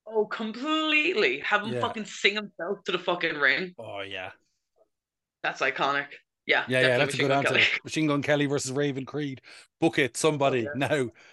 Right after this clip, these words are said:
Speaker 2: I don't know how much
Speaker 1: Honestly, I
Speaker 2: that
Speaker 1: looked
Speaker 2: money
Speaker 1: at
Speaker 2: that
Speaker 1: the
Speaker 2: match would cost, but let's do it.
Speaker 1: Yeah, fuck it. Do it, please. <laughs>
Speaker 2: I'm gonna tag him in this. Machine Gun Kelly, if you're a man, if you're a tough guy, if you're, if
Speaker 1: You'll
Speaker 2: you're
Speaker 1: fucking
Speaker 2: any of these things,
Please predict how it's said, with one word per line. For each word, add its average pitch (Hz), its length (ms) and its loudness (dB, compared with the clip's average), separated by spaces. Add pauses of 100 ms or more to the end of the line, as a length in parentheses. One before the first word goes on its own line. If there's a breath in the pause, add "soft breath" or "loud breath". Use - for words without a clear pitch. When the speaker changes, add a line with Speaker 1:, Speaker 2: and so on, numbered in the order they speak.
(200 soft breath)
Speaker 2:
I 135 60 2
don't 135 100 2
know 139 60 4
how 147 120 4
much 170 140 4
Speaker 1:
Honestly, 175 140 8
I 165 40 6
Speaker 2:
that 180 60 0
Speaker 1:
looked 185 180 2
Speaker 2:
money 175 220 4
Speaker 1:
at 175 40 4
Speaker 2:
that 170 140 4
Speaker 1:
the 170 40 -8
Speaker 2:
match 170 220 4
would 151 140 -6
cost, 160 360 2
but 143 80 -8
let's 151 180 -4
do 160 180 -2
it. 113 100 -4 (880)
Speaker 1:
Yeah, 170 300 2
fuck 185 300 0
it. 135 160 -2
Do 165 120 4
it, 151 140 2
please. 160 320 -2
<laughs> - 20 -8
Speaker 2:
I'm - 960 -4
gonna 139 160 -2
tag 135 260 2
him 120 120 0
in 110 100 -6
this. 107 320 -10
Machine 143 240 0
Gun 143 140 2
Kelly, 147 340 2 (280 loud breath)
if - 120 -10
you're 165 160 4
a 147 40 2
man, 135 420 0
if - 760 -20
you're 160 100 2
a - 20 -10
tough - 320 -2
guy, 135 180 0
if 143 120 -8 (640)
you're, 147 260 0
if 143 80 -6
Speaker 1:
You'll 147 140 -8
Speaker 2:
you're 156 140 -2
Speaker 1:
fucking 156 200 0
Speaker 2:
any 165 160 4
of 165 60 4
these 156 140 -4
things, 135 360 -4